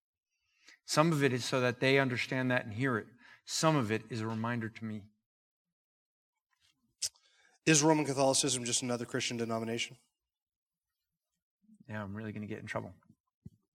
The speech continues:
Speaker 2: Not, not here.
Speaker 1: So if you, if you take a look in my book, What Do They Believe?, you're gonna see five, five parts of,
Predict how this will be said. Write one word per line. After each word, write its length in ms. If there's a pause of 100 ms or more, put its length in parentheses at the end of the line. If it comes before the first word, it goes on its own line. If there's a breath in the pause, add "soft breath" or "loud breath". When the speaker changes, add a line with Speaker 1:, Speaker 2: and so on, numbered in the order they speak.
(400)
Speaker 2:
Not, 200
not 180
here. 220 (1080 loud breath)
Speaker 1:
So 100
if 80
you, 300
if 160
you 80
take 200
a 40
look 200
in 80
my 260
book, 300
What 140
Do 100
They 120
Believe?, 340
you're 80
gonna 140
see 180
five, 400 (540)
five 380
parts 300
of, 120